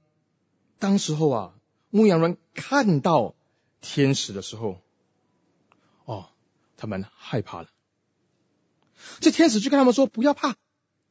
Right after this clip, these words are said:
他说：“看啊，我报给你们大喜的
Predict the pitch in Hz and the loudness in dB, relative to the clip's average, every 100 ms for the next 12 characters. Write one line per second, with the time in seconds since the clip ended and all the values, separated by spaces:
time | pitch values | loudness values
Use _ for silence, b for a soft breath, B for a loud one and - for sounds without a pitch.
0 | _ _ _ b b b - 254 277 - | _ _ _ b b b -2 0 0 0
1 | 311 302 254 - _ _ _ _ _ - | 2 4 4 2 _ _ _ _ _ -6
2 | 208 320 285 220 233 285 247 214 185 143 | 0 4 6 8 6 8 8 8 6 4
3 | 123 160 190 _ _ _ - 294 285 233 | 0 -6 -8 _ _ _ -4 0 0 -2
4 | 165 - - 107 120 107 | -4 -6 -10 -6 -6 -6